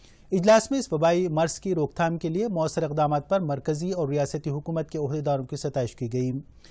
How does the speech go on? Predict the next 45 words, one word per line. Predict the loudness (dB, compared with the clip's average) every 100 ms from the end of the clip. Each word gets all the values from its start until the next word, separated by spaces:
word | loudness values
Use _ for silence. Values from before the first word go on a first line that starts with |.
| -20 -10 -2
वज़ीर | 2 4
आज़म | 2 0
ने | 0 0
रियासतों | 0 0 -2 -4
की | -4
सूरत | -2 -2 2
हाल | 0
से | 0 -4
वाकफियत | -4 -4 -2
हासिल | -2 -4 -6
की, | -4 -6 -10 -20 -20 -2
खुले | 2 4
मकामात | 4 4 4 2 0
पर | -2 0
साफ़ | 0 0
सफाई | 0 0 0 2
के | 0
अलावा | 2 2 0
शख्सी | -2 -4 -4 -4 -4
साफ़ | -2 -2 -2
सफाई | -2 2 2
पर | 0 -2
तवज्जो | -2 -4 -4 -4
मरकूज | -4 -6 -4
करने | -4 -2
का | -2
मशवरा | -4 -2 0 0
दिया | 0 -2
गया। | 0 0 0 -4 -10 -20 -20 -20 -20 -6
हिदायत | 4 6 6
दी | 2 0
गई | 0 0
कि | -2 0
मर्ज | 0 -2
से | -4 -2
तमाम | 0 0 0
को | -2
महफूज | -2 -2 -2 -4 -2
रखने | -4 -6 -4
के | -2
लिए | -2 -4
सख्त | 0 0 0 -2
इकदामात | 0 0 0 -2
किए | -4 0
जाएं | 0 0